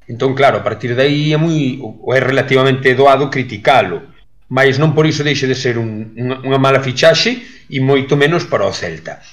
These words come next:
De que vai xogar, comentabades antes, a mí non me sorprendería que a día de hoxe, e se, e, e se non ven ninguén máis, non me sorprendería en absoluto que puidera xogar incluso de, de Solari, non? <laughs> Que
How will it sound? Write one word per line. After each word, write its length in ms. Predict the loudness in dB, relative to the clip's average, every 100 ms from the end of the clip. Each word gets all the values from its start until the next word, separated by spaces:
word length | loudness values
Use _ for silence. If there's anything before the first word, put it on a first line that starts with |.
| -20 -2
De 160 | -2
que 160 | 2 4
vai 160 | 4
xogar, 320 | 2 4 4 4
comentabades 640 | 0 0 2 2 2 4
antes, 400 | 4 2 -4 -8 -16 -12
a 80 | -4
mí 80 | -2
non 80 | 0
me 120 | -2
sorprendería 600 | -2 -2 -2 -2 0 0
que 120 | 0
a 40 | 2
día 160 | 2
de 80 | 2
hoxe, 480 | 0 0 -4 -10 -20 -10
e 80 | -6
se, 240 | -4 -4 -4 -2 -4 -6 -4
e, 80 | -4 -4
e 40 | -4
se 160 | -4
non 160 | -4 0
ven 160 | 0 2
ninguén 320 | 0 0 0
máis, 560 | 0 -2 -8 -12 -18 -20 -12 0
non 80 | 0
me 80 |
sorprendería 560 | 4 2 2 4 4 4
en 80 | 2
absoluto 720 | 0 0 0 -2 -6 -12 -14 -20 -8
que 160 | -6
puidera 320 | 0 2 2
xogar 240 | 0 2 2
incluso 560 | 2 0 -2 2 2
de, 560 | 2 0 0 -2 -6 -8
de 100 | -8
Solari, 460 | -2 2 2 0 -4
non? 320 | -4 -4 -6
<laughs> 40 |
Que 360 | -4 -4 -4